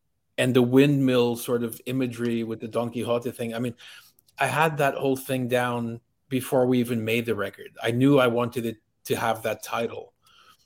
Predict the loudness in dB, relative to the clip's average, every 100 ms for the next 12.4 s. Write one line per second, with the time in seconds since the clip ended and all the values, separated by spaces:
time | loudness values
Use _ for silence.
0 | _ 0 2 2 -2 -8 -12 _ _ _
1 | _ -20 -20 _ -2 0 0 0 2 2
2 | 0 -2 2 2 4 2 2 -6 _ _
3 | _ -6 -4 -6 -8 _ _ _ _ _
4 | -4 4 4 4 -2 -2 -2 -2 -2 -6
5 | -6 -8 -6 -2 -2 -2 -2 0 -2 -2
6 | -2 -4 -8 _ _ _ _ -4 0 0
7 | 0 -2 -4 -4 -6 -4 -4 -4 -6 -6
8 | -4 -4 -6 -20 -20 -20 _ 4 8 8
9 | 6 2 2 0 -8 _ _ _ _ _
10 | _ _ _ -16 -16 _ _ _ 0 2
11 | 2 0 0 0 0 2 2 4 2 0
12 | -2 -6 -6 -10